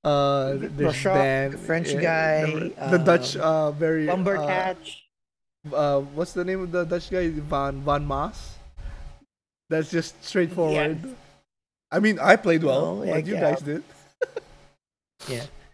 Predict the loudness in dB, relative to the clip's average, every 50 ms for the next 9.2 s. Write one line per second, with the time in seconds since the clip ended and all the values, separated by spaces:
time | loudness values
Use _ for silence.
0 | _ _ _ -2 2 2 4 4 4 2 2 2 0 0 -2 -2 -2 -2 -2 -2
1 | -2 -2 -2 -4 -6 -6 -6 -6 -6 -4 -4 -4 -4 -2 -2 -2 -2 -4 -4 -6
2 | -8 -8 -8 -10 -14 -16 -14 -6 -4 -4 -2 -2 -2 -2 -2 -4 -6 -10 -16 -20
3 | -20 _ _ _ _ _ -6 -4 -4 -6 -10 _ _ _ -20 -16 -10 -8 -8 -6
4 | -6 -6 -8 -8 -8 -6 -6 -6 -6 -8 -12 -18 _ -12 -10 -10 -6 -6 -6 -6
5 | -6 -8 -8 -8 -8 -4 -4 -4 -4 -4 -6 -6 -8 -8 -6 -8 -8 -8 -8 -6
6 | -6 -6 -8 -8 -10 -10 -8 -8 -8 -10 -8 -8 -8 -8 -6 -6 -6 -8 -6 -8
7 | -8 -8 -8 -8 -8 -12 -16 -20 -20 -20 _ _ _ _ _ _ _ _ _ _
8 | _ _ _ _ _ -8 -6 -4 -4 -4 -4 -6 -6 -8 -8 -10 -10 -10 -12 -12
9 | -14 -16 -18